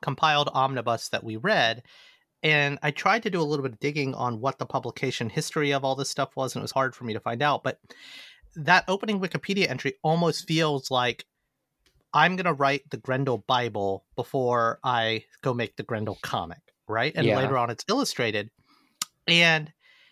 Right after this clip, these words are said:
Speaker 1: he literally has the blueprint here. In fact, so when I finished reading that first part, that first chapter, whatever you wanna call it, I was like, "Oh, so the story picks up from here. This is all the backstory." And it took me a few of those one-shots to realize, "Oh, I see what we're doing now.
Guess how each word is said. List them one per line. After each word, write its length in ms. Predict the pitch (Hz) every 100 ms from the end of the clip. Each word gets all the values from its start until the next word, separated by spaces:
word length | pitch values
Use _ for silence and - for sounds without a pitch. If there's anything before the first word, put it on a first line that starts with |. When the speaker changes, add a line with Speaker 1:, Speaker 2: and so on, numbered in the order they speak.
| _ _ _ _
Speaker 1:
he 220 | - 214
literally 360 | 185 208 262 208
has 320 | 151 160 165
the 80 | 131
blueprint 560 | 107 151 160 - 117 -
here. 300 | 202 165 95
In 140 | 151
fact, 200 | 160 175
so 80 | -
when 280 | 156 151 180
I 60 | 170
finished 340 | 220 220 -
reading 460 | 143 185 135 110 113
that 260 | 120 110 _
first 320 | 143 127 - - _ _ -
part, 300 | 165 147 113
that 160 | 113
first 180 | 123 -
chapter, 320 | - 135 -
whatever 260 | 107 131 143
you 100 | 127
wanna 140 | 110
call 280 | - 180 147
it, 40 |
I 40 | 117
was 80 | 131
like, 140 | 135 - -
"Oh, 180 | 247 254
so 180 | - 175
the 80 | 147
story 320 | - 185 175
picks 300 | - 170 -
up 160 | 160 -
from 140 | 135
here. 320 | 123 170 98
This 220 | 90 165 -
is 100 | 143
all 160 | 123
the 100 | 123
backstory." 800 | 98 139 160 - 110 95 90 95 - - - - -
And 380 | 156 147 139 139
it 120 | -
took 200 | 202 -
me 160 | 170
a 80 | 151
few 240 | 127 151 151
of 80 | 135
those 200 | 127 117
one-shots 460 | 127 135 131 113
to 80 | -
realize, 260 | 123 117 -
"Oh, 240 | 160 156 127
I 100 | 123
see 220 | - 160
what 140 | 165
we're 100 | 165
doing 320 | 147 139 113 104
now. 360 | 95 95 98